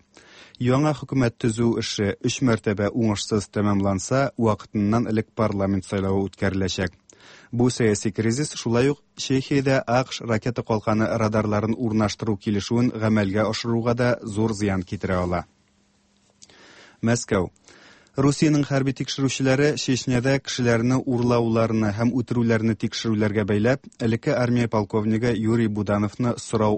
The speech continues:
алырга чакырырга җыена. Русия прокуратурасының тикшерү комитеты вәкиле әйтүенчә, берничә шаһит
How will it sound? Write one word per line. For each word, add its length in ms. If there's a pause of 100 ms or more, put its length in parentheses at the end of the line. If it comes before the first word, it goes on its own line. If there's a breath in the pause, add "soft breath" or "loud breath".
(120)
алырга 400
чакырырга 500
җыена. 380 (720 loud breath)
Русия 320
прокуратурасының 920
тикшерү 400
комитеты 480
вәкиле 380
әйтүенчә, 580
берничә 580
шаһит 460